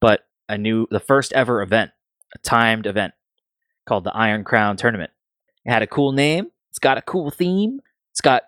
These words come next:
cool iconography, right? You know, it was, like, exactly what you'd expect. What nobody expected was how ass the rewards were gonna be.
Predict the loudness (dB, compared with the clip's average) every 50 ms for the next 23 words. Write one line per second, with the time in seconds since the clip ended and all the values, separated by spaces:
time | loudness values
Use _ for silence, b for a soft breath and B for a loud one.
0 | _ _ _ -8 -2 2 2 2 4 4 2 2 0 -2 0 0 2 2 2 0
1 | -4 -2 -2 -2 -2 -4 -6 -2 0 0 0 0 -2 -4 -2 -2 -2 -2 -4 -6
2 | -14 _ _ _ _ _ _ _ _ -2 -2 0 0 -2 -2 0 0 2 2 0
3 | -2 _ _ _ _ _ -8 -8 -4 0 2 2 2 2 2 2 2 2 2 0
4 | -2 -4 -4 -4 -4 -2 2 2 2 2 2 _ _ _ _ _ _ _ _ _
5 | _ _ -2 0 2 4 4 2 2 0 -4 -4 -4 -4 -4 -4 -4 -6 -10 -10
6 | -12 _ _ -2 0 2 2 2 2 2 2 0 0 -2 -4 -6 -6 -6 -2 0
7 | 2 2 2 2 2 0 0 0 0 -2 -6 -8 -8 -10 -12 -14 _ _ _ _
8 | _ _ -4 -2 0 0 2 4 4 4 2 2 0 -4 -2 -2 -2 -4 -4 -6
9 | -6 -6 -8 -10